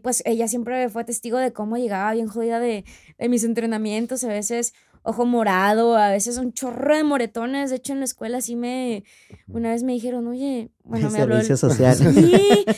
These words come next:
Speaker 1: sí me hablaron.
Speaker 3: De que,
Speaker 1: Me
Speaker 3: "Ay,
Speaker 1: habló
Speaker 3: te
Speaker 1: el
Speaker 3: pegan".
Speaker 1: Sí, sí, sí,
Speaker 3: Oiga,
Speaker 1: me
Speaker 3: sí, ay.
Speaker 1: me recogió del salón el, el profe, el,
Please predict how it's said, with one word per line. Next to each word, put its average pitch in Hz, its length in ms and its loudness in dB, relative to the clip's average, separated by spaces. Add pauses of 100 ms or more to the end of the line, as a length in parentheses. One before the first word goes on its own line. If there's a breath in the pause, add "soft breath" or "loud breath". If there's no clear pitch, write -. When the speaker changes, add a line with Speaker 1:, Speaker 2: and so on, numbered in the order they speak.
(140)
Speaker 1:
sí 294 160 -4
me 320 100 0
hablaron. 330 640 2
Speaker 3:
De 285 120 -4
que, - 220 -12 (140)
Speaker 1:
Me 262 80 -4
Speaker 3:
"Ay, - 0 -
Speaker 1:
habló 254 260 4
Speaker 3:
te 196 60 2
Speaker 1:
el - 80 -2
Speaker 3:
pegan". 190 340 4
Speaker 1:
Sí, 143 140 -4
sí, 320 560 -4
sí, - 320 -10
Speaker 3:
Oiga, 349 140 -2
Speaker 1:
me 320 220 -6
Speaker 3:
sí, 170 500 -4
ay. - 180 -18 (180)
Speaker 1:
me 269 180 -2
recogió 254 380 -4
del 277 140 -2
salón 269 380 -4
el, 294 300 -6
el 240 200 -6
profe, 247 480 -8
el, 226 280 -10